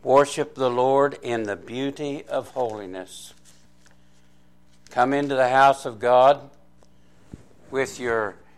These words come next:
your desire and your purpose and your intent to give God glory and worship in holiness.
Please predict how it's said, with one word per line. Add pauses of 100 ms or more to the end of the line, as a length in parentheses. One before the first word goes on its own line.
(120)
your
desire
and
your
purpose
and
your
intent (1600)
to
give
God (240)
glory (720)
and
worship (380)
in
holiness.